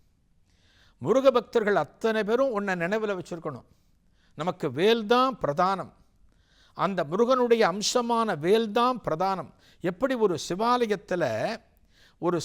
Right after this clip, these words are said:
சிவனுக்கு கொடுக்கின்ற பிரதான முக்கியத்துவம் அவருடைய வாகனமான நந்திக்கும் கொடுக்கப்படுகிறது. ஒரு முருகனுக்கு கொடுக்கப்படுகிற ஒரு முக்கியத்துவம் அவரது வாகனமான மயிலுக்கும் கொடுக்கப்படுகிறது.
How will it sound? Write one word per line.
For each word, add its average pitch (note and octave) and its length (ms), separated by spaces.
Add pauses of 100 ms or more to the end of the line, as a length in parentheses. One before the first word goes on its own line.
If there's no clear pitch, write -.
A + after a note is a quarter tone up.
சிவனுக்கு B3 560
கொடுக்கின்ற G3+ 680
பிரதான G#3+ 680 (680)
முக்கியத்துவம் G#3 800 (400)
அவருடைய D#3+ 460
வாகனமான A3 840
நந்திக்கும் A#3 520
கொடுக்கப்படுகிறது. E3 880 (1120)
ஒரு F#3+ 200
முருகனுக்கு C4+ 580
கொடுக்கப்படுகிற G#3+ 880
ஒரு F3+ 220
முக்கியத்துவம் A3 840
அவரது F3 360
வாகனமான A3 640
மயிலுக்கும் B3 580
கொடுக்கப்படுகிறது. E3+ 920